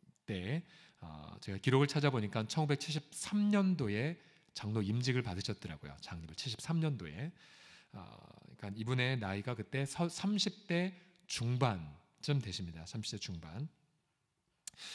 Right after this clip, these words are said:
사실 제가 부임하면서 이분의 와이프가 되시는 이현숙 권사님에 대해서는 굉장히 많이 들었거든요. 우리 이현숙 권사님 아시는 분 한번 손 들어주시겠습니까? 예. 그리고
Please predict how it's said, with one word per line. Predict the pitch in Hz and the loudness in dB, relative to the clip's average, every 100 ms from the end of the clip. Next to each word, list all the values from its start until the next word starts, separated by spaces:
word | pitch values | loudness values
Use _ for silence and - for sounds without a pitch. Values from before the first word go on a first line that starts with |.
| - | 0
사실 | 160 151 | 4 6
제가 | 143 135 131 - | 6 6 6 4
부임하면서 | 139 156 151 120 98 156 87 - - - - | 6 6 6 4 2 0 -2 -6 -20 -12 -2
이분의 | 127 143 135 | 4 6 6
와이프가 | 107 123 - 147 | 6 4 6 4
되시는 | 131 120 135 120 | 4 2 0 2
이현숙 | 123 156 160 156 151 139 | 4 6 6 6 2 0
권사님에 | - 113 135 123 120 | 2 2 2 0 0
대해서는 | 113 101 98 110 165 185 - _ - | -2 -4 -4 -2 -2 -4 -12 _ 0
굉장히 | 135 143 180 | 4 6 6
많이 | 156 120 | 6 4
들었거든요. | - 95 - 85 76 71 - | 0 -2 -4 -8 -10 -12 -14
우리 | - 98 | -8 4
이현숙 | 135 151 151 - | 8 8 6 2
권사님 | 143 123 135 | 2 2 2
아시는 | 104 98 131 | 0 0 2
분 | 117 | 0
한번 | 104 | 0
손 | 117 | 0
들어주시겠습니까? | 139 131 117 110 101 - 85 - 135 - _ _ - | 0 0 -2 -6 -6 -8 -10 -8 -10 -12 _ _ -8
예. | 95 71 - _ _ - - | -6 -6 -14 _ _ -20 -8
그리고 | - 104 131 170 | -2 0 2 0